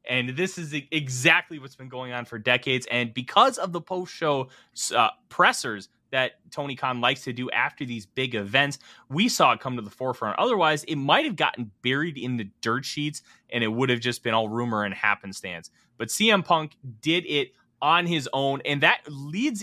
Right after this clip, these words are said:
into the intro for this show, Fred, because Tony Khan vacated both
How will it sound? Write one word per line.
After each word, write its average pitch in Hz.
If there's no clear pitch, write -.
into 160
the 139
intro 165
for 143
this 117
show, 120
Fred, 107
because 104
Tony 202
Khan 156
vacated 127
both 156